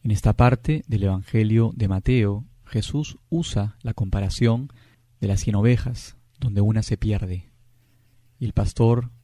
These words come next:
que sale a buscarla regresa muy contento al haberla encontrado, mucho más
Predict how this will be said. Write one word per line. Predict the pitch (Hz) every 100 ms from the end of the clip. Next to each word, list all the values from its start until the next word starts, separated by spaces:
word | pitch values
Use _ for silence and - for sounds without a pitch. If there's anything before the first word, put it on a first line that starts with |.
| _
que | 107
sale | - 104 101
a | 98
buscarla | 101 - 113 107 95 95 - _ _ _ _ _ _
regresa | 113 107 120 120 104
muy | 120 151
contento | 123 107 139 139 107 92 92
al | 110
haberla | 95 101 101
encontrado, | 107 101 95 113 135 135 113 - _ _ _ _ _ _ _
mucho | 113 117 123
más | 120 131 110 - -